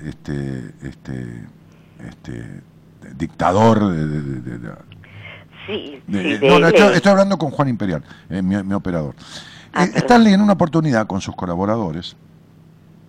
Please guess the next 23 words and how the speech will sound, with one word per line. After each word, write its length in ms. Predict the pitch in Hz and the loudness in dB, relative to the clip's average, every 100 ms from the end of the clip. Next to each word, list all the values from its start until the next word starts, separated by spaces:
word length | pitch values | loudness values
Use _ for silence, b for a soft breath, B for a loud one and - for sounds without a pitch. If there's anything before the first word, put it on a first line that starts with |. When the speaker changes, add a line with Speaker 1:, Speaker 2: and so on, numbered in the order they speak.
| - - B B B | -20 -20 B B B
Speaker 1:
estaban 340 | - - 240 165 | -8 2 4 4
hablando 420 | 117 143 156 135 | 4 4 2 0
del 220 | 113 101 | 0 -2
trato 480 | - 135 135 117 101 | 0 2 2 2 2
hacia 220 | 85 87 | 0 -2
la 80 | 82 | -4
gente, 520 | - 123 107 92 98 | 0 2 4 2 0
esto, 180 | 98 113 | -2 0
lo 80 | 135 | -2
otro, 140 | 240 | 2
y 40 | 160 | 2
este 140 | - | 2
era 100 | 139 | -2
un 220 | 78 67 60 | -2 -6 -12
terrible 580 | - - 80 82 71 67 65 65 55 53 53 64 64 | -16 -14 -10 -10 -8 -10 -12 -14 -16 -16 -18 -16 -14
dictador, 520 | 62 - - 80 - - 57 | -14 -12 -10 -10 -14 -20 -20
un 120 | 60 57 | -18 -14
terrible 420 | 62 69 69 62 | -14 -10 -10 -10
jodido 320 | - 67 71 | -10 -8 -8
hijo 180 | - 104 | -10 -14
de 80 | 113 | -16
puta. 380 | 65 65 82 - B B B B B - | -18 -14 -14 -16 B B B B B -18
Este, 500 | 95 - - 90 | -18 -14 -6 -4